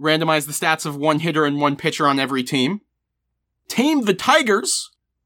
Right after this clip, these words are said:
which is five players from the Hades Tigers will be randomly distributed throughout the league. I will note that there is a huge amount of discourse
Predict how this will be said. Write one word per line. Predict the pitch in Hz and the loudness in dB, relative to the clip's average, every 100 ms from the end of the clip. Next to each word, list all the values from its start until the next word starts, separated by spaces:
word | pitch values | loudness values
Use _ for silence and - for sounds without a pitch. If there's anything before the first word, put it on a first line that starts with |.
| _ | _
which | - 165 | -2 0
is | 190 170 147 | 2 0 -2
five | - 202 240 247 | -2 0 2 0
players | - 240 247 220 | 0 0 2 0
from | 208 | 0
the | 185 | -2
Hades | 202 240 226 208 | -2 -4 -2 0
Tigers | 220 220 208 | 0 0 -2
will | 196 | -4
be | 202 | -4
randomly | 170 151 202 226 220 220 | -2 0 0 0 -2 -2
distributed | 180 - 240 208 196 | -2 0 0 4 2
throughout | 196 196 | 2 -2
the | 180 | 0
league. | 190 175 | -2 0
I | 175 269 | 0 0
will | 277 302 | 2 2
note | 220 226 254 - | 4 2 2 0
that | 190 214 | 0 0
there | 190 269 254 | 0 2 2
is | 185 - | 0 -2
a | 190 196 | 2 2
huge | 180 - - 240 262 311 240 262 | 2 -6 -4 0 2 2 0 0
amount | 220 214 233 190 | 2 2 0 0
of | 156 131 | -4 0
discourse | 208 214 - 202 190 - | 0 0 2 2 2 0